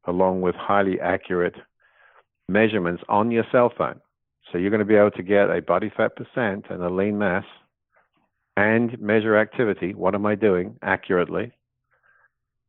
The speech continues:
And another app that, that's, uh, will be coming along soon is a way of controlling and being able to control, you know, your food intake and what you're doing just by pointing your phone at the food itself. So we're, we're coming with a suite of,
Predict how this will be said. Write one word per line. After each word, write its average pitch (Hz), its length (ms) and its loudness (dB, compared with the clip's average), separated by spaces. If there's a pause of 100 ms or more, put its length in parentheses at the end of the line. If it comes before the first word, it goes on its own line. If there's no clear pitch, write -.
(100)
And 95 300 0
another 98 400 4
app 98 180 4
that, 95 160 -6
that's, 95 160 -8 (160)
uh, 95 180 -8
will 92 140 -8
be 95 80 -8
coming 92 240 -4
along 90 300 -6
soon 92 180 -4
is 90 180 -8
a 98 60 -6
way 90 240 2
of 87 140 0
controlling 92 760 0
and 85 320 -10
being 90 160 -2
able 117 160 2
to - 80 -12
control, 85 680 -2
you 85 80 -10
know, 82 120 -8 (1080)
your 87 220 0
food 110 200 6
intake 101 480 0
and 90 120 -4
what 90 160 -2
you're 85 100 -8
doing 85 420 -4 (120)
just - 160 -8
by 90 100 2
pointing 80 380 -6
your 78 180 -8
phone 78 220 -4
at 78 160 -10
the - 80 -16
food 80 240 -6
itself. 82 400 -4 (720)
So 104 220 6
we're, 107 220 2
we're 104 160 0
coming 143 280 0
with 101 160 0
a 95 60 0 (120)
suite 113 220 0
of, 95 100 -2